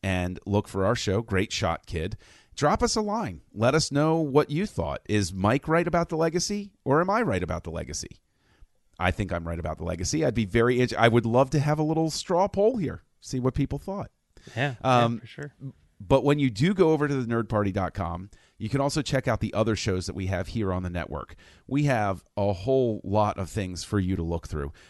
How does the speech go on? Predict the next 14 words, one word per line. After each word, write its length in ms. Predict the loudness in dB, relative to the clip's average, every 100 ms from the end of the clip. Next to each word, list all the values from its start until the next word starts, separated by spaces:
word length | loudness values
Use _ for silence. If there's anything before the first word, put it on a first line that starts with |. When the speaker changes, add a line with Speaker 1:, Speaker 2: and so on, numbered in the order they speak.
| _
Speaker 1:
We 140 | -2 2
have 240 | 2 2
Nerd 280 | 2 2 2
Nuptial. 600 | 0 -2 -4 -4 -4 -6 _
We 140 | -4
have 200 | -2 -2
Filibuster. 840 | -6 -4 0 2 2 0 -2 -6 -6 -12 -20 _
We 180 | -6 -4
have 400 | -2 -2 -2 -4 -8
Aggressive 420 | -2 0 0 -2
Negotiations, 920 | 0 2 2 0 0 0 -4 -6 -10
which 240 | -6 -6 -4
is 320 | -4 -6 -8
a 180 | -8 -10